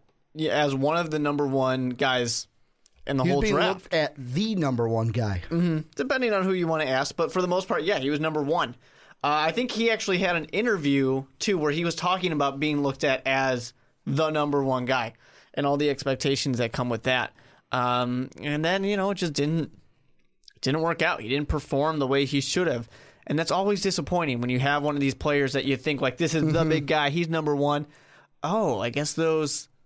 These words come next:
Speaker 1: those stats don't look that impressive. Now, of course, with that being said, you gotta kinda take the Combine with a grain of salt sometimes. You have those guys that shoot themselves way up to the top of the board when they don't belong there.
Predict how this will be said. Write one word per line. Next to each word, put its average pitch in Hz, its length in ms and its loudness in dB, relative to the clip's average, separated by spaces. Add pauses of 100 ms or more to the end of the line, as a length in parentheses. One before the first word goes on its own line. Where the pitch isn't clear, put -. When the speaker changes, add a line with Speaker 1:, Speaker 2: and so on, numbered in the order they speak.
(160)
Speaker 1:
those 147 220 -2
stats 143 340 -2
don't 147 360 -2 (380)
look 147 200 -2
that 147 200 0
impressive. 143 520 -4 (520)
Now, 190 380 2
of 165 100 -2
course, 185 220 0
with 165 120 -2
that 135 140 2
being 123 200 0
said, 117 460 0 (640)
you 156 120 -2
gotta 160 220 2
kinda 160 360 -2
take 156 200 -2
the 135 80 -2
Combine 139 480 0
with 131 100 0
a 131 60 -2
grain 139 260 0
of 113 80 -2
salt 156 320 0
sometimes. 113 680 -2 (340)
You 151 80 0
have 151 120 0
those 156 180 0
guys 156 280 2
that 147 140 -2
shoot - 280 0
themselves 156 460 0
way 147 220 4
up 147 160 2
to 156 100 -2
the 135 80 0
top 139 260 0
of 139 60 -2
the 127 60 0
board 135 320 2
when 127 80 0
they 123 80 0
don't 127 200 0
belong 139 440 2
there. 135 300 0